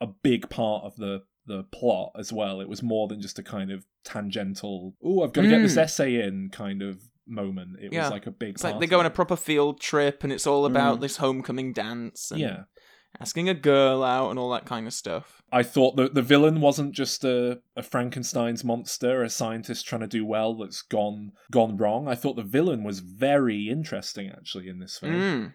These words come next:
Speaker 1: You've got a, it's,
Speaker 2: Mm.
Speaker 1: it's a very <laughs> rare instance of, like, a, well, blue-collar criminal, as, as they call him, isn't it? It's, it's Michael Keaton
Speaker 2: Hmm.
Speaker 1: in a really quite nuanced role for this kind of film. I mean, I, the, the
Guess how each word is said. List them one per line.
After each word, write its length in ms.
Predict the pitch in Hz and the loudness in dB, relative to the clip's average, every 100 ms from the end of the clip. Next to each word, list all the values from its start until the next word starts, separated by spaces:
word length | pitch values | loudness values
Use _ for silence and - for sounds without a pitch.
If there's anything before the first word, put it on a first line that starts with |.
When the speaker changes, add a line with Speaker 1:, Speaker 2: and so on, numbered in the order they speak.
| - | -10
Speaker 1:
You've 160 | 110 | 0
got 260 | 127 110 117 | 4 4 2
a, 40 | - 117 | -6 -10
it's, 180 | 123 123 | -10 -10
Speaker 2:
Mm. 100 | 98 | -10
Speaker 1:
it's 180 | 131 - | -10 -8
a 40 | 123 | -8
very 440 | 107 107 143 135 | -6 2 4 6
<laughs> 120 | 131 | 6
rare 180 | 123 127 | 6 4
instance 460 | 127 127 - 107 - | 2 0 -4 -6 -4
of, 120 | 107 | -4
like, 260 | 104 101 - | -2 -4 -2
a, 300 | 104 98 98 _ | -2 -2 -6 _
well, 260 | 135 135 101 | 4 4 4
blue-collar 680 | 127 120 104 123 110 104 | 4 4 4 2 2 0
criminal, 540 | 104 147 135 104 95 95 | -2 -4 -4 -4 -6 -10
as, 260 | 95 - 95 | -12 -16 -18
as 100 | 98 | -14
they 140 | 98 95 | -12 -12
call 260 | - 101 | -10 -12
him, 60 | 101 | -12
isn't 220 | 123 113 | -12 -12
it? 80 | 92 | -12
It's, 180 | 104 - | -12 -12
it's 120 | 101 | -8
Michael 320 | 120 123 120 120 | -2 0 -2 -6
Keaton 640 | - 113 - - 139 117 - | -4 -4 -2 -2 -4 -6 -12
Speaker 2:
Hmm. 80 | |
Speaker 1:
in 80 | 117 | -10
a 100 | 104 101 117 | -8 -8 -4
really 320 | 139 147 139 | -2 0 -2
quite 480 | - 143 131 127 - - | -2 -2 -2 -2 -6 -10
nuanced 920 | 123 135 143 120 113 - - - - _ _ _ _ - | -4 0 2 0 -2 -6 -6 -6 -10 _ _ _ _ -10
role 480 | 104 139 147 98 98 | 2 4 4 2 -4
for 160 | - 117 | -6 -6
this 200 | 110 - | -4 -6
kind 280 | - 113 104 | -6 -6 -6
of 80 | 101 | -8
film. 460 | - 185 92 95 - _ - | -4 -4 -6 -14 -16 _ -8
I 60 | 127 | -2
mean, 180 | 131 131 | 0 0
I, 120 | 123 | -2
the, 880 | 123 143 123 110 110 120 123 117 - - | -6 -14 -16 -16 -6 2 2 2 -2 -2
the 280 | 120 113 | 0 0